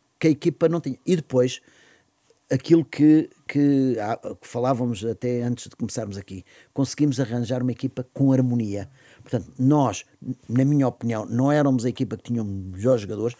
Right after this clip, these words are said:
não éramos a melhor equipa. Para mim, a melhor equipa era o Irão, porque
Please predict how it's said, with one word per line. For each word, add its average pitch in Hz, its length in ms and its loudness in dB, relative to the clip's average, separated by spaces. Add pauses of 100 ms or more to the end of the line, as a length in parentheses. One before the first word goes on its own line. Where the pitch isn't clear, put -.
(180)
não 139 160 2
éramos 135 220 0
a 127 40 0
melhor 120 200 0
equipa. - 260 -8
Para 135 180 -2
mim, 135 140 2
a 127 40 0
melhor 120 200 0
equipa 104 460 -10
era 110 180 -2
o 107 100 -4
Irão, 98 300 -8 (580)
porque - 160 -20